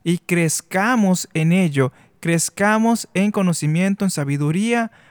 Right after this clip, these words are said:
para vivir contentos, vivir felices. El Señor es grande y maravilloso. Nos ama tanto, hermanos,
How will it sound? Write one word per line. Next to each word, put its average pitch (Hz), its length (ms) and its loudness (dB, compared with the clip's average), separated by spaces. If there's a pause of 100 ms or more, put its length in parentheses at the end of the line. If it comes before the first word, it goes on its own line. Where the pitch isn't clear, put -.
(160)
para 160 280 -2
vivir 202 460 -4 (260)
contentos, 226 680 -2
vivir 208 340 -2
felices. 196 800 -2
El 151 160 -4
Señor 180 340 -2
es 185 140 -2
grande 226 640 -2 (580)
y 165 120 0
maravilloso. 165 800 0 (220)
Nos 143 220 -4
ama 180 220 0
tanto, 160 480 -2
hermanos, 117 420 -8